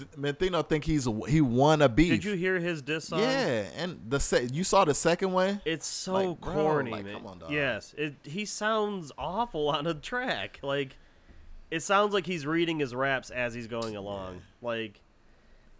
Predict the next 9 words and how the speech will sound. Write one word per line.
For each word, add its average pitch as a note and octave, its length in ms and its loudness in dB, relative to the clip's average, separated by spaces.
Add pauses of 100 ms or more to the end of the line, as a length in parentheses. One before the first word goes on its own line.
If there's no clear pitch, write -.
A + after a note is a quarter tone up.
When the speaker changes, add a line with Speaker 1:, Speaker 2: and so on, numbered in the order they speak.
(160)
Speaker 1:
Weak G2 180 -16
as F#2+ 120 -14
hell, D#2 280 -16
man. D#2+ 240 -18 (240)
Speaker 2:
<sighs> - 320 -16
all D3 160 -4
because E3+ 440 -4
he D#3+ 100 -6
gave D#3 400 -6